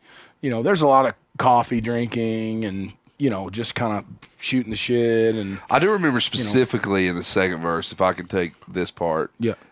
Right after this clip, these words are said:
Speaker 2: I remember looking at Luke and being like, "Man, I feel like this is the point where we start," 'cause we've, cat's out of the bag at this point,
Speaker 1: On
Speaker 2: right?
Speaker 1: the, on the girl being the,
Speaker 2: Yeah,
Speaker 1: the
Speaker 2: Better
Speaker 1: focus
Speaker 2: Together.
Speaker 1: of the song,
Speaker 2: I
Speaker 1: right?
Speaker 2: said, "Well, why don't we give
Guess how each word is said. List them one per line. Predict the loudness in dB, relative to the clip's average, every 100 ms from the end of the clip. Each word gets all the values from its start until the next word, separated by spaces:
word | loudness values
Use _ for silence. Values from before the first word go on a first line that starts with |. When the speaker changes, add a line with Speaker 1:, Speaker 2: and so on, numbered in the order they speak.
| 0
Speaker 2:
I | 4
remember | 6 4 2 2
looking | 2 4 4 2 -2
at | -4 -6
Luke | -2 2 2 2
and | -4
being | -4 -2 -2
like, | -4 -6 -6 -16 _ _ _
"Man, | -4 0 0 0 -4 -14 _ _ _ -14
I | -10
feel | 0 2
like | 2 0
this | 2 2 2
is | -4 -4
the | -4
point | -4 -6 -2 -4 -6
where | -4 -4
we | -2 -4 -4 -4
start," | -6 -4 -2 -4 _ -20 -14
'cause | -2
we've, | 0 2 -2
cat's | 2 4 4
out | 2
of | 2
the |
bag | 2 0 -2
at |
this | -8 -6
point, | -4 2
Speaker 1:
On | 4
Speaker 2:
right? | 6
Speaker 1:
the, | 6
on | 6 4
the | 4
girl | 4 4
being | 4 0 -2
the, | -4 0
Speaker 2:
Yeah, | 4 6
Speaker 1:
the | 6
Speaker 2:
Better | 4 4
Speaker 1:
focus | 4 4 2 2
Speaker 2:
Together. |
Speaker 1:
of | 0
the | -2
song, | -6 -8 -8
Speaker 2:
I | -6
Speaker 1:
right? |
Speaker 2:
said, | 0 2
"Well, | 4
why | 4 4 4
don't | 4
we | 0 0
give | 2 4 4 2 -4 -20